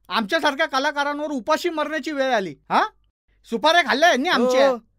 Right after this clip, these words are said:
Speaker 2: सुपाऱ्या बिपाऱ्या खात नाही आम्ही. And for your kind information,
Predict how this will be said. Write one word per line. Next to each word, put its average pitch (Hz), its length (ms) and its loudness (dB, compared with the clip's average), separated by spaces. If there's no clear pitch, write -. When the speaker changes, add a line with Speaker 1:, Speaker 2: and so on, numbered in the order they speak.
Speaker 2:
सुपाऱ्या 160 360 -6
बिपाऱ्या 185 240 -6
खात 147 160 -12
नाही 190 160 -4
आम्ही. 262 320 -2
And 139 100 -12
for 160 180 -6
your 180 160 -4
kind 196 220 -6
information, 202 400 -8